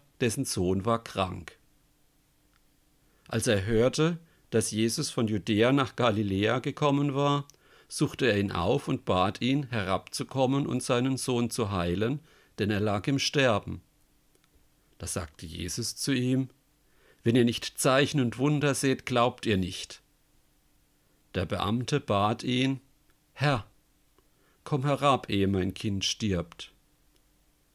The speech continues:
Jesus erwiderte ihm: „Geh, dein Sohn lebt.“ Der Mann glaubte dem Wort, das Jesus zu ihm gesagt hatte, und machte sich auf den Weg.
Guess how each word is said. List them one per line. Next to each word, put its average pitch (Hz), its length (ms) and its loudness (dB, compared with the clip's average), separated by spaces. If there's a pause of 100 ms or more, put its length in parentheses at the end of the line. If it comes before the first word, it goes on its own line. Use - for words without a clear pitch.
(340)
Jesus 101 400 -4
erwiderte 104 600 -2
ihm: 131 400 2 (600)
„Geh, 123 320 4 (380)
dein 110 220 2
Sohn 117 320 2
lebt.“ 98 580 -2 (1400)
Der 101 100 0
Mann 120 240 0
glaubte 110 460 0
dem 127 260 2
Wort, 104 420 0
das 107 200 -2
Jesus 113 340 -2
zu - 120 -6
ihm 113 180 -2
gesagt 95 500 -4
hatte, 131 320 -2 (340)
und 180 180 0
machte 107 320 -4
sich 139 220 -4
auf 135 140 0
den 147 240 -2
Weg. 127 380 -2